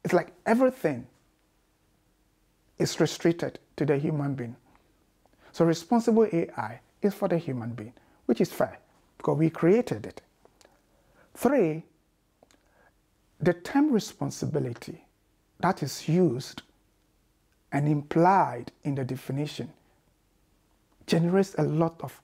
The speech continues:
normative problems. You cannot just look at responsibility without asking some ethical questions. So these are the three assumptions that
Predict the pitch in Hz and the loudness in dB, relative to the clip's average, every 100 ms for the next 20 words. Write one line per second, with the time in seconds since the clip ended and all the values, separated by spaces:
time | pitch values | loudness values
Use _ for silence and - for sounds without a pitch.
0 | _ 139 165 170 156 147 143 - 135 135 | _ -2 2 2 2 -2 -6 -4 -4 -4
1 | - _ _ _ _ _ _ _ _ _ | -10 _ _ _ _ _ _ _ _ _
2 | _ - 175 123 90 - - _ _ _ | _ -2 0 -2 -10 -18 -20 _ _ _
3 | _ _ - - 160 - 175 175 233 196 | _ _ -18 -2 -2 2 2 4 4 4
4 | 180 - 170 139 131 127 - 123 127 139 | 0 2 -2 -2 -4 -8 -8 -10 -6 -2
5 | 151 156 151 147 - - 135 151 - 139 | 0 -2 -2 -4 -4 -6 -4 -4 -4 -8
6 | 143 - 143 143 - _ - 175 - 143 | -8 -4 -2 -2 -6 _ -2 -2 -2 -6
7 | - 135 - 123 - _ _ _ _ _ | -4 -6 -4 -6 -8 _ _ _ _ _
8 | _ _ - - - 104 117 - _ _ | _ _ -2 -2 -2 -12 -14 -18 _ _
9 | _ _ - _ _ - - 175 180 254 | _ _ -20 _ _ -20 0 2 4 2
10 | 214 185 160 - - 196 220 151 139 160 | 2 2 0 0 2 4 4 0 -2 -2
11 | 165 170 165 151 156 | 0 -2 0 0 -2